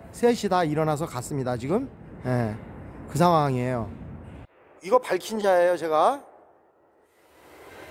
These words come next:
이 자들이 정말 대전시 아주 싸가지, 졸려 개싸가지네, 다들. 어?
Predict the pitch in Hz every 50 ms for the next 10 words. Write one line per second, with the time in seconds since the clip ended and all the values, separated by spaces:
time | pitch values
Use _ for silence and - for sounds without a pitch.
0 | - - - - - - - - 151 - 226 226 220 220 202 180 - - - 208
1 | 247 269 180 - - 156 170 214 254 233 - - - 180 165 165 151 - - 254
2 | 269 330 320 262 208 - - - - - 196 240 220 - - - - - - 170
3 | - - 262 254 247 240 208 214 202 185 175 170 160 160 151 151 165 160 151 -
4 | - - - - 165 220 294